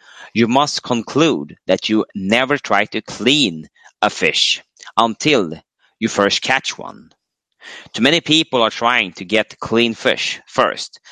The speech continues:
and then take them to God to be saved, and this is not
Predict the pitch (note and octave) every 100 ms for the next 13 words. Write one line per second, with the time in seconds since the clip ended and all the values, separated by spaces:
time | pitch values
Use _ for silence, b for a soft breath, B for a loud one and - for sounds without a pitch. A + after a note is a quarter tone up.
0 | B A2 A2 B2+ C#3 G2 - A2+ A2 -
1 | F#2 - - G#2+ B1+ A#1 - b b -
2 | G#2+ G#2 - C#3+ A2+ A#1 A#1+ E2 - b
3 | b _ B2 A2 D#2+ F2+ A#2 - B2 A2+
4 | - _ _ G#2 A#2 -